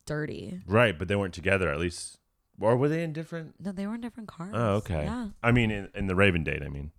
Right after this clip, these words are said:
Speaker 1: The Raven date, I
Speaker 2: Were
Speaker 1: can't
Speaker 2: they in the same one? Or
Speaker 1: remember.
Speaker 2: di-, I think they were in different
Speaker 1: I just
Speaker 2: ones.
Speaker 1: remember him, like, literally, like, seductively laying her down in mud.
Speaker 2: Yeah.
Speaker 1: Do you think Nick <laughs> regrets not picking Raven?
Speaker 2: Maybe a little bit.
Speaker 1: Right? 'Cause they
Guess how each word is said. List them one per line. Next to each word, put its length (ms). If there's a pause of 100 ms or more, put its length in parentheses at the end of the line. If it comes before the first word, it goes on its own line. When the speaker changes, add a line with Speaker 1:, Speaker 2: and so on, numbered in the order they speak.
(280)
Speaker 1:
The 120
Raven 420
date, 300
I 40
Speaker 2:
Were 80
Speaker 1:
can't 60
Speaker 2:
they 80
in 40
the 80
same 260
one? 120
Or 60
Speaker 1:
remember. 160
Speaker 2:
di-, 60
I 40
think 160
they 100
were 160
in 60
different 280
Speaker 1:
I 20
just 120
Speaker 2:
ones. 60
Speaker 1:
remember 280
him, 140
like, 220
literally, 560 (280)
like, 200
seductively 1040
laying 320
her 160
down 260
in 160
mud. 380 (260)
Speaker 2:
Yeah. 320
Speaker 1:
Do 140
you 180
think 420
Nick 500 (240)
<laughs> 260
regrets 720
not 240
picking 320
Raven? 680 (460)
Speaker 2:
Maybe 220
a 80
little 240
bit. 320 (440)
Speaker 1:
Right? 440
'Cause 280
they 200